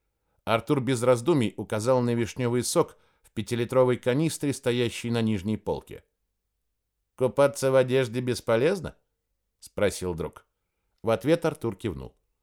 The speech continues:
Движения друга были медленными. Может быть, он хотел, чтобы Артур отказался пить его сок. Может, он сам по себе был нетороплив.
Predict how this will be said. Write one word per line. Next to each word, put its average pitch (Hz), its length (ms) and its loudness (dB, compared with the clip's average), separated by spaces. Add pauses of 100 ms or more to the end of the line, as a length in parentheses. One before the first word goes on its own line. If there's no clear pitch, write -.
(500)
Движения 139 540 4
друга 156 420 4 (260)
были 165 280 4
медленными. 76 680 -2 (360)
Может 113 300 -2
быть, 110 220 -2
он 113 100 -2
хотел, 120 380 -2
чтобы 110 340 0
Артур 147 360 0
отказался 139 680 -2
пить 92 320 -4
его 104 180 0
сок. - 360 -8 (560)
Может, 127 320 0
он 131 140 0
сам 151 240 2
по 147 100 -4
себе 185 300 0
был 85 180 -2
нетороплив. 85 760 -6